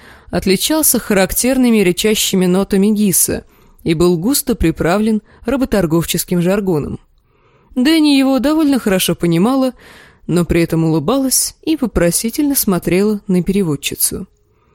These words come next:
«Добрый господин Кразнис говорит, не правда ли они великолепны?»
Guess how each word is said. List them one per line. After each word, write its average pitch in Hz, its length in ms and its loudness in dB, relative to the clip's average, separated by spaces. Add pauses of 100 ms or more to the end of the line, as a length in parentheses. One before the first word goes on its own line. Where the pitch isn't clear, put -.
(720)
«Добрый 277 420 0
господин 262 520 0
Кразнис 247 420 0
говорит, 220 520 -2 (400)
не 247 160 2
правда 226 320 0
ли 180 260 0
они 214 240 2
великолепны?» 190 760 -2